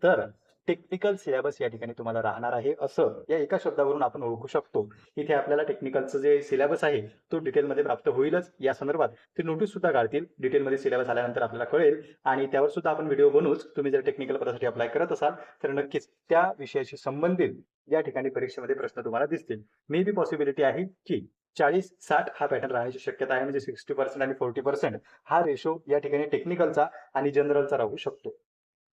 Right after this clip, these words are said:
दुसरं म्हणजे काय, सदर परीक्षेचा दर्जा जो काही तुमची लेवल राहणार आहे परीक्षेची, संबंधित पदाकरिता विहित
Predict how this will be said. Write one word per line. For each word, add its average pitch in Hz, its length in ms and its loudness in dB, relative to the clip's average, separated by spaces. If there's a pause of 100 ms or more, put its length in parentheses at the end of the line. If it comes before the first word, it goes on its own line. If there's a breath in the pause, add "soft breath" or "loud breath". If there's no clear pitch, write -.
दुसरं 147 240 0
म्हणजे 185 180 2
काय, 147 160 0 (500)
सदर 190 280 2
परीक्षेचा 170 460 0
दर्जा 135 320 4 (360)
जो 160 140 0
काही 175 200 2
तुमची 165 280 -4
लेवल 151 240 4
राहणार 139 260 2
आहे 139 100 2
परीक्षेची, 131 440 -2
संबंधित 185 540 -2
पदाकरिता 139 440 0
विहित 135 280 -4